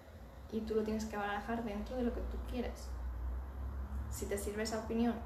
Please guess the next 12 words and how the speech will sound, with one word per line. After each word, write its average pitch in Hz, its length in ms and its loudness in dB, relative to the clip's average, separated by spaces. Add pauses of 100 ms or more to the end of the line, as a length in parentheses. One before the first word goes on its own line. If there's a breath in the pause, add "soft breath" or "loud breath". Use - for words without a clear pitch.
(160)
piensas 220 280 0
que - 120 -2
es 226 80 0
honesta, 277 460 2 (340)
vale. 190 160 0 (680)
Si - 140 -8
piensas 214 320 -2
que 214 140 -2
no, 311 160 0 (260)
no 202 140 -2
la 160 100 -2
aceptes. 233 340 -4